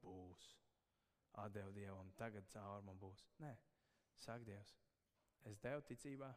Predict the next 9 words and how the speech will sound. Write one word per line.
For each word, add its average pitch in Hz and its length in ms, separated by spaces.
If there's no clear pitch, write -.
bet, 104 220
um, 104 300
es - 140
ticu, 107 160
ka 110 100
tu 107 80
man 107 240
dos 107 240
atpakaļ. - 300